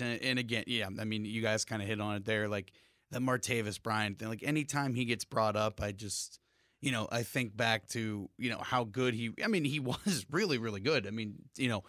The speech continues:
when he wasn't, you know, uh, as, as Stephen A Smith, s-, you know, says, "Stay off the damn weed." But, I, I mean, you, you look at him, I mean, goodness, could you imagine him right now on that team? And, and like you said, Tom,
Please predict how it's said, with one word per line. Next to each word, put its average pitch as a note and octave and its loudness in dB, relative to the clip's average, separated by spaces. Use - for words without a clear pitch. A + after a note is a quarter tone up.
when B2 0
he C3 4
wasn't, A#2 2
you B2 2
know, G2 -2
uh, G#2 -4
as, A2 -2
as A2 -2
Stephen A2+ 0
A G#2+ 0
Smith, F3+ 0
s-, - -4
you C#3+ 0
know, G#2+ 0
says, G#2+ -4
"Stay A2 -2
off A2 2
the A2 -10
damn G#2 -4
weed." D3+ -2
But, B2 0
I, - -2
I D#3+ 4
mean, E3 4
you, D3+ -2
you E3+ 0
look F3+ 2
at D3 4
him, C3+ 4
I A#2+ 2
mean, F2+ -10
goodness, B2 0
could A#2 -4
you C3 2
imagine A#2 2
him G#2+ -2
right G#2+ -2
now G#2+ 0
on G#2 -2
that G2+ -2
team? A2 0
And, G#2+ -2
and B2 0
like A#2 -2
you A2 -4
said, A2+ -2
Tom, G#2+ -2